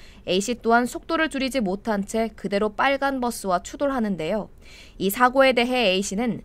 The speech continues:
"저는 빨간 버스의 과실 백 퍼센트를 주장하는데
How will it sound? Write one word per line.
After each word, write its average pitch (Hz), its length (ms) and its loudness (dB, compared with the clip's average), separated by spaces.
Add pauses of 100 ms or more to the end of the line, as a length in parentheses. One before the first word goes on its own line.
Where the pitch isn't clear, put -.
(260)
"저는 214 380 0
빨간 302 380 4
버스의 262 360 0
과실 214 360 -2
백 202 220 -8
퍼센트를 254 460 0
주장하는데 196 840 -2